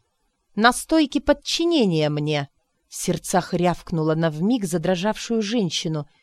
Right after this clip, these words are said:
решив ухватиться хотя бы за этот мизерный шанс. Вдруг получится плеснуть им в лицо,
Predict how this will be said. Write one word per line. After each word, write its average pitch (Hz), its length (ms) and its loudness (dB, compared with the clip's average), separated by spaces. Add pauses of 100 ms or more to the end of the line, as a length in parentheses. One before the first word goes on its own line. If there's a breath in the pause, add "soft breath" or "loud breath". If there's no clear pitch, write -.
(280)
решив 165 380 -2
ухватиться 175 720 -2 (280)
хотя 185 320 2
бы 170 140 2
за 160 160 0
этот 233 460 0
мизерный 185 500 0
шанс. 180 560 -2 (480)
Вдруг 175 520 0
получится 240 640 -4
плеснуть 202 640 -2
им 208 120 0
в 170 60 -4
лицо, 175 600 -2